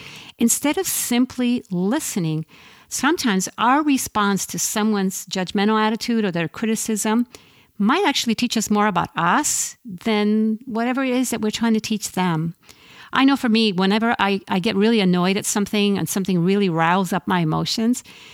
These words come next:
when I take time to actually examine why I was so affected by what I heard or what I see, I learn a lot about myself and what triggers me and maybe what kind of trauma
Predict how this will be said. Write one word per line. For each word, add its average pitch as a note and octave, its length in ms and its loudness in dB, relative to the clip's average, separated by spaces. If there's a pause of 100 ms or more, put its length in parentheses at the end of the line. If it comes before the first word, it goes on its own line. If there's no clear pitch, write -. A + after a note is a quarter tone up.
(240)
when G#3+ 120 2
I C#4+ 80 2
take F#4 220 -4
time A3+ 440 2
to - 220 -6
actually G#3+ 480 -2
examine F3+ 800 0
why F3 320 2
I G#3+ 40 0
was F#3 160 -2
so G3 260 -2
affected G3 720 -4
by G3 100 -4
what F3 220 0
I E3 100 -2
heard F3+ 560 -2
or F3+ 60 -2
what E3 160 0
I E3 80 0
see, G3 500 -2 (600)
I B3+ 180 4
learn E4 200 4
a A#3+ 60 2
lot F#3+ 260 2
about - 220 -2
myself G3+ 760 0
and F#3 160 2
what F#3+ 140 -2
triggers F#3+ 480 -4
me G#3 360 2
and F3+ 220 0
maybe G3+ 300 0
what F#3 320 -4
kind G3+ 260 0
of D#3+ 60 -6
trauma A3 580 2